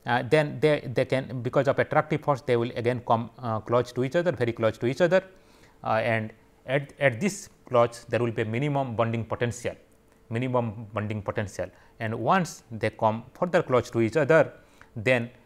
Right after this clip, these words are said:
uh, we, uh, then there will be repulsive force, uh, will become dominating in these cases. And, uh,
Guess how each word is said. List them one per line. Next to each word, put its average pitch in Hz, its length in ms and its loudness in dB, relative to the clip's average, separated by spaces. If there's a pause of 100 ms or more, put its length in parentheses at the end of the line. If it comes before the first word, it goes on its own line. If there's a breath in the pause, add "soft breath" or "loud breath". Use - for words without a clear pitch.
(280 soft breath)
uh, 104 240 2 (200)
we, 123 380 0 (420)
uh, 107 300 -6
then 113 180 -2
there 107 100 0
will 101 160 -6
be 110 100 0
repulsive 151 540 0
force, - 440 2 (380)
uh, 101 220 -6 (100)
will 117 220 -2
become 104 320 -6
dominating 120 540 0
in 113 180 -6
these 110 180 -2
cases. - 480 -2 (480 loud breath)
And, 147 280 0 (1120)
uh, 127 200 -2